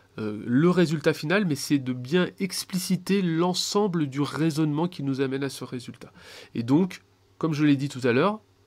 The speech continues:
de, d'essayer de privilégier un calcul, une phrase, un calcul, une phrase, pour clairement exprimer sa pensée. Donc qu'est-ce qu'on a vu concrètement dans cet exercice ?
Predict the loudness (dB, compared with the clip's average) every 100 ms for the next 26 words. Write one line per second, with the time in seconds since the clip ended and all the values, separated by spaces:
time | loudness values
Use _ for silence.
0 | _ _ -6 0 0 2 0 2 2 4
1 | 2 0 -2 0 2 2 0 -2 -4 -2
2 | 0 0 -2 -4 -6 -6 -10 -10 -8 -6
3 | -6 -4 -4 -2 -4 -4 -6 -6 -6 -6
4 | -8 -20 -12 -4 -2 -2 -4 -6 -8 -8
5 | -8 -12 -14 -18 -20 _ -20 -20 -20 -10
6 | -2 0 2 4 4 4 0 -2 -4 -2
7 | -2 -2 -6 -6 -4 -2 -2